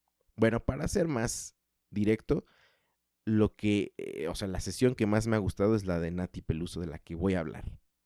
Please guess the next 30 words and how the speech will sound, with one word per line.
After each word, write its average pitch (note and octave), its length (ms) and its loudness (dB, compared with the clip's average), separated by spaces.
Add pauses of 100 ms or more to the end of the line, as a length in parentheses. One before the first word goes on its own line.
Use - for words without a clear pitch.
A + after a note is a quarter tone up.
(460)
y F#2+ 100 -10
de F#2 80 -2
la F2 140 0
que G2 160 -2
he - 20 2
estado E2+ 300 -2
hablando. B1 400 -10 (920)
Así, - 360 -4
así F#2+ 240 -4
de G#2 60 2
sencillo. C3 400 2
La, F2+ 180 2
la F2 200 -2
verdad, G2 240 0
la F#2+ 140 -2
mayoría F#2 260 0
de A2+ 80 4
las - 380 -2
otras G#2 320 0
sesiones G#2 420 -4
no F2+ 120 -2
me F#2 120 0
gustan G2+ 340 -2
tanto A2 400 0 (840)
como F#2+ 200 0
lo, F2+ 280 2
lo F#2+ 160 2
ha G2 100 0
hecho - 180 0
esta, G2 220 -2